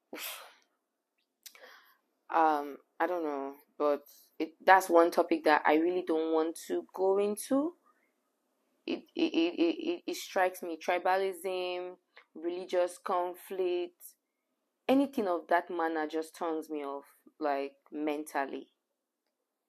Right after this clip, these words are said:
I, I don't want to process it because I cannot fathom it that people are actually having, um, conflict over tribe.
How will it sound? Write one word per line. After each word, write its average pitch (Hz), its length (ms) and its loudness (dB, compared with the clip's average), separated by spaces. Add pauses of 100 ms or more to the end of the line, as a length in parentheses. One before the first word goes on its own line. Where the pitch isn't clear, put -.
I, 147 240 2
I 147 80 2
don't 165 240 0
want 156 160 -2
to 156 80 -14
process - 600 -6
it - 140 -12 (1000)
because 143 240 -4
I 151 120 2
cannot 170 420 -4
fathom 175 480 -4
it 156 100 -8
that 143 180 -8
people 175 220 -8
are 156 160 -4
actually 160 480 -2
having, 156 420 -6 (1300)
um, 143 440 -6 (880)
conflict 180 720 -4 (120)
over 165 420 2 (100)
tribe. 185 720 4